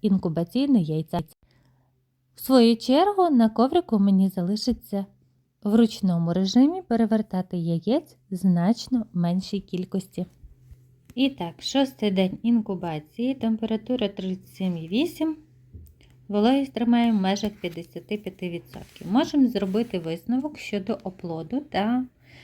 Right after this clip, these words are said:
перевірили яйце і скільки в нас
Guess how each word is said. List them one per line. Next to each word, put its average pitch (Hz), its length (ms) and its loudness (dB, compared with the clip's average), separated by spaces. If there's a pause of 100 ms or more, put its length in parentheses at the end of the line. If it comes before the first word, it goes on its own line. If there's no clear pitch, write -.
(920)
перевірили 196 920 2
яйце 180 680 -4
і 302 380 0
скільки 233 460 -4
в - 20 0
нас 180 160 -2